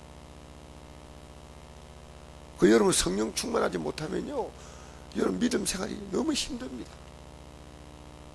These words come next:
이 세상의 종교는요,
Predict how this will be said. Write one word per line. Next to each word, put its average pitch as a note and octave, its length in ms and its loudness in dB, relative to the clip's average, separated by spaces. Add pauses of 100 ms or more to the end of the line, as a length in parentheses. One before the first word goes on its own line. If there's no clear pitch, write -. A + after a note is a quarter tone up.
(680)
이 G#3+ 200 8
세상의 F3+ 460 12
종교는요, D3+ 800 6